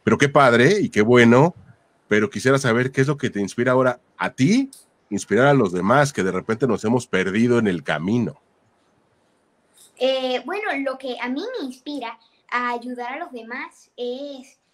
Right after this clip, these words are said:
Speaker 2: la verdad, las enseñanzas que desde pequeño, bu-, bueno, desde más pequeño, eh, mis padres y mis abuelos y de, los de la familia, eh,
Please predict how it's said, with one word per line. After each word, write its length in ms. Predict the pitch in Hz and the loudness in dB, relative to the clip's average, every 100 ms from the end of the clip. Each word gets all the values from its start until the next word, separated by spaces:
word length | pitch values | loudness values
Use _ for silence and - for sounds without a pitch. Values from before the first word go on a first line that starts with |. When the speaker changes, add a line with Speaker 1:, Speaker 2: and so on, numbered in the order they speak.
| _ | _
Speaker 2:
la 160 | - 247 | -10 -8
verdad, 280 | 254 247 254 392 | -6 -8 -8 -10
las 80 | 339 | -12
enseñanzas 640 | 370 - 254 254 254 311 - | -18 -16 -12 -12 -14 -18 -20
que 280 | 285 233 220 233 240 - _ _ _ _ _ | -12 -12 -12 -20 -20 -20 _ _ _ _ _
desde 420 | 247 240 247 240 | -18 -16 -16 -16
pequeño, 560 | 240 233 - 285 311 320 | -14 -16 -14 -16 -16 -14
bu-, 180 | 247 - _ _ _ | -14 -14 _ _ _
bueno, 260 | 269 277 311 | -8 -4 -4
desde 200 | 269 269 | -6 -4
más 160 | 254 - | -4 -4
pequeño, 480 | 302 330 330 330 339 _ _ _ | -10 -14 -14 -14 -18 _ _ _
eh, 400 | 262 247 240 233 | -12 -10 -10 -12
mis 180 | 233 240 | -16 -18
padres 460 | _ 294 311 320 330 - | _ -6 -6 -10 -18 -20
y 260 | 262 226 214 214 | -20 -20 -20 -20
mis 160 | 220 | -20
abuelos 680 | 220 220 285 277 269 277 - - | -18 -12 -12 -12 -16 -20 -20 -20
y 400 | 226 202 190 185 _ _ _ | -20 -20 -20 -20 _ _ _
de, 440 | - 240 240 - _ _ _ _ | -16 -10 -10 -12 _ _ _ _
los 440 | 220 226 233 254 | -20 -18 -12 -10
de 100 | 254 | -6
la 80 | 254 | -8
familia, 680 | 254 226 302 587 466 226 214 _ 226 _ _ | -8 -10 -10 -6 -4 -6 -8 _ -20 _ _
eh, 380 | 247 240 220 220 | -12 -12 -14 -20